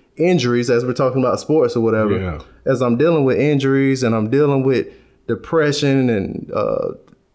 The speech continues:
Speaker 1: all this anxiety, all this kind of stuff I'm dealing with, um, one thing that helped me was his energy, going to physical therapy every day and meeting with him, and just his energy uplifting me. And it, you know, his energy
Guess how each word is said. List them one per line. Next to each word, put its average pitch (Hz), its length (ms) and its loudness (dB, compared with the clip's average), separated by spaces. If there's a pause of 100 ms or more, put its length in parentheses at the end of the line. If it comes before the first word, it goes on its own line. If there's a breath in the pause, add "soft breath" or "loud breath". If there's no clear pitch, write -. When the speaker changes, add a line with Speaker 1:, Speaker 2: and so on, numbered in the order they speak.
(120)
Speaker 1:
all 202 280 0
this 175 200 -2
anxiety, 143 520 0
all 180 160 2
this 180 100 -2
kind 165 180 -2
of 143 60 -2
stuff 135 240 -2
I'm 117 160 0
dealing 135 300 0
with, 113 220 -2 (680 soft breath)
um, 120 560 -2
one 160 320 -2
thing 151 260 0
that 117 140 2
helped 165 240 0
me 127 100 2
was 123 200 0
his 143 180 0
energy, 151 480 -2 (140)
going 147 220 2
to 139 60 0
physical 139 360 -2
therapy 135 360 0
every 120 200 -2
day 120 180 2
and 110 100 0
meeting 131 280 0
with 117 140 0
him, 120 400 0 (600 soft breath)
and 120 560 0
just 160 260 0
his 156 260 -2
energy 147 440 0
uplifting 135 540 0
me. 98 160 -6 (640 soft breath)
And 139 400 0 (500 soft breath)
it, - 460 -2
you 170 160 0
know, 139 320 2
his 202 380 -2
energy 143 640 0